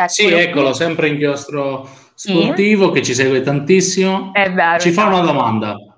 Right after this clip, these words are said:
Speaker 2: Secondo voi la Salernitana con questo ritmo può salutare la promozione diretta e quindi lotterà per i playoff? Guarda, io questa domanda la vorrei chiedere proprio a Cristian, anche perché è andato in scena Salernitana Cosenza, quindi vorrei anche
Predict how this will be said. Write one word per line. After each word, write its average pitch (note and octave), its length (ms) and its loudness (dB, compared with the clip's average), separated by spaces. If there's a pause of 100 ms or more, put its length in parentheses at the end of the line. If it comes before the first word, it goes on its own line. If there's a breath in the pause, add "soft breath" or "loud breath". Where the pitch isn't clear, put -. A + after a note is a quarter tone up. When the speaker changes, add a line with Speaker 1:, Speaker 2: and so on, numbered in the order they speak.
(520)
Speaker 2:
Secondo C#4+ 380 -6
voi A3+ 160 -2
la G3 100 0
Salernitana A3+ 800 -6
con F#3 220 -12
questo G#3+ 260 -10
ritmo F3 460 -10
può B3 200 -2
salutare A#3 460 -2
la G#3+ 80 0
promozione G3 480 -4
diretta G3 400 -2
e F#3+ 80 -6
quindi G#3 500 -4
lotterà G#3+ 460 -4
per G3 160 -8
i F3+ 80 -8
playoff? G3 480 0
Guarda, G#3+ 400 0
io D4+ 140 0
questa A3+ 240 -8
domanda A3+ 340 -2
la F#3+ 80 0
vorrei F#3+ 240 -2
chiedere G3 220 -4
proprio A#3+ 240 -4
a - 40 -4
Cristian, G#3+ 600 -6
anche A3 240 -2
perché F#3 180 -4
è G3 40 -10
andato F#3+ 220 -6
in G3+ 60 -4
scena G3+ 260 -4
Salernitana G3+ 560 -2
Cosenza, G3+ 500 -2
quindi G3 200 -4
vorrei F#3 300 2
anche F#3+ 420 -2